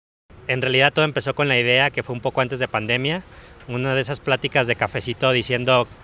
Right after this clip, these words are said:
"¿Qué harías, qué harías tú si, eh, no tuvieras límites y cumplieras como ese sueño que tienes?". Y mi novia me dijo, "Yo compraría una combi y me iría a viajar por todo el mundo". Llegó la pandemia y como a todos o a la mayoría,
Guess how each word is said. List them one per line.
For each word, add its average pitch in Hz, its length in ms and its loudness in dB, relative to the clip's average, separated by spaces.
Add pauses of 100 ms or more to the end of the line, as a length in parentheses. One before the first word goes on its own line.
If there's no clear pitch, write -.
"¿Qué 135 120 4
harías, 151 540 2 (460)
qué 143 80 4
harías 156 240 2
tú 180 220 -2
si, 120 840 0 (120)
eh, 110 280 -2
no 123 120 -2
tuvieras 143 320 2
límites 147 480 -4
y 110 120 -6
cumplieras 113 480 -2
como 113 160 -6
ese 117 120 -8
sueño 123 220 -4
que 113 100 -6
tienes?". 143 440 -6 (480)
Y 120 60 -10
mi 113 120 -6
novia 117 260 0
me 113 100 -2
dijo, 113 260 -4
"Yo 110 200 -4
compraría 113 340 0
una 117 120 -4
combi 127 180 -6
y 123 40 -6
me 104 100 -6
iría 98 100 -4
a 95 40 -4
viajar 107 240 -6
por - 160 -8
todo 110 140 -6
el 101 80 -4
mundo". 98 300 -12 (480)
Llegó 117 180 2
la 131 100 6
pandemia 143 640 2
y 127 140 -4
como 110 480 -2
a 104 460 0 (140)
todos 139 360 4
o - 20 0
a 127 40 0
la 113 100 -2
mayoría, 113 540 -4